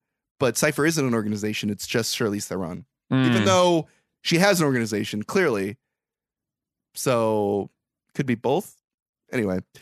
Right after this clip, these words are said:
Speaker 1: So then, um, they're like, "Well, we gotta find her." And Tyrese goes, "Well, le-, let's use God's Eye." And they're like, "Okay." So they use God's Eye and it doesn't work because Cypher is a
Speaker 2: I
Speaker 1: genius
Speaker 2: they just
Speaker 1: hacker.
Speaker 2: have that still.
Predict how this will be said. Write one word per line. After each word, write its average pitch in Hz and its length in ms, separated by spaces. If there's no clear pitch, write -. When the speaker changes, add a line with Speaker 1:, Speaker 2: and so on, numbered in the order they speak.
Speaker 1:
So 180 300
then, 240 440
um, 156 480
they're 143 200
like, 127 160
"Well, 127 80
we 143 100
gotta 139 140
find 104 260
her." - 140
And 131 140
Tyrese 139 280
goes, 123 220
"Well, 143 120
le-, 143 300
let's 139 220
use 139 120
God's 139 360
Eye." 95 180
And 104 100
they're 120 100
like, 120 140
"Okay." 139 340
So 131 140
they 131 100
use 127 140
God's 147 280
Eye 123 100
and 117 100
it - 20
doesn't 113 260
work 98 320
because 107 500
Cypher 139 480
is 117 220
a 120 60
Speaker 2:
I 113 40
Speaker 1:
genius 135 280
Speaker 2:
they 202 60
just 160 220
Speaker 1:
hacker. 139 60
Speaker 2:
have 120 180
that 92 180
still. 101 320